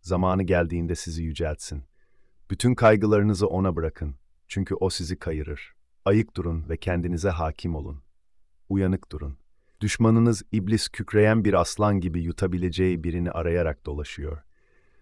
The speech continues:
Dünyadaki kardeşlerinizin de aynı acıları çektiğini bilerek, imanınızda sarsılmadan ona karşı koyun.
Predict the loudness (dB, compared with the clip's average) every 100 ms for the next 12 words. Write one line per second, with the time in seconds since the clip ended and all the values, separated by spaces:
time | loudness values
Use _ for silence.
0 | _ _ _ 2 4 4 4 0 2 2
1 | 4 2 0 0 2 0 0 0 -2 -2
2 | 0 2 2 0 -2 -4 -4 -4 -6 -6
3 | -6 -6 -4 -2 0 0 -4 -12 _ _
4 | _ -4 2 2 2 2 0 0 0 0
5 | -2 -2 -2 -2 -2 -4 -4 -4 -4 -4
6 | -6 -6 -10 -8 -8 -8